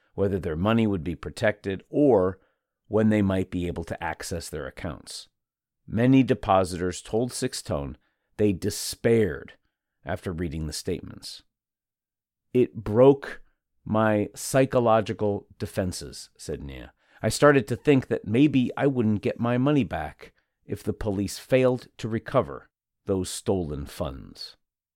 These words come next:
Last stand. The depositors reacted by organizing two further gatherings in Zhengzhou,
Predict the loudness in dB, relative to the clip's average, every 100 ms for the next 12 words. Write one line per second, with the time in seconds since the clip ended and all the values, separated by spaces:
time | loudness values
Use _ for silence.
0 | _ _ _ _ _ _ _ _ _ _
1 | _ _ _ _ _ _ _ _ _ -6
2 | -2 0 -2 -4 -12 -16 -20 _ -16 -14
3 | -8 -8 -8 -12 -16 -20 _ _ _ _
4 | _ _ _ _ _ _ _ _ _ _
5 | -6 -4 -2 4 4 4 4 2 4 6
6 | 8 6 2 2 4 4 4 2 2 2
7 | 2 0 -2 -4 -6 -4 -8 _ 0 2
8 | 4 2 0 0 0 -2 -6 -8 -8 -8
9 | -6 -2 -2 0 -2 0 0 0 -2